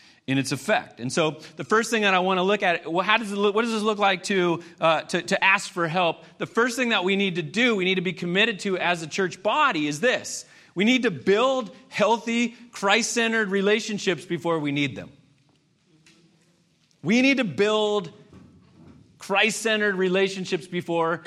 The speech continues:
we need them. And we're, we do that. We give you two minutes to meet each other. We say, "Hey, afterwards, afterwards, go get lunch together. Come get involved with a community group. Go see Bill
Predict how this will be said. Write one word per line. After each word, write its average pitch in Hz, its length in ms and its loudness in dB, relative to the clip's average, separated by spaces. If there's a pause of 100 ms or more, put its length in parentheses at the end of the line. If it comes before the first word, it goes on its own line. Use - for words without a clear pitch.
(260)
we 190 140 2
need 285 220 4
them. 131 160 -2
And 175 100 0
we're, 196 220 0 (100)
we 202 80 -2
do 294 180 4
that. 151 120 0
We 143 80 -2
give 190 120 0
you 185 60 0
two 240 240 2
minutes 269 300 2
to 143 60 -10
meet 254 280 4
each 175 180 -4
other. 113 240 -4 (180)
We 165 80 0
say, 190 280 4
"Hey, 247 120 2
afterwards, 208 580 2 (460)
afterwards, 180 520 2
go 208 280 2
get 262 260 2
lunch 262 300 2
together. 139 580 2
Come 233 300 -2
get 233 240 0
involved 269 320 2
with 285 140 0
a 269 80 0
community 196 580 0
group. 120 340 -6
Go 269 220 2
see 302 240 4
Bill 285 480 2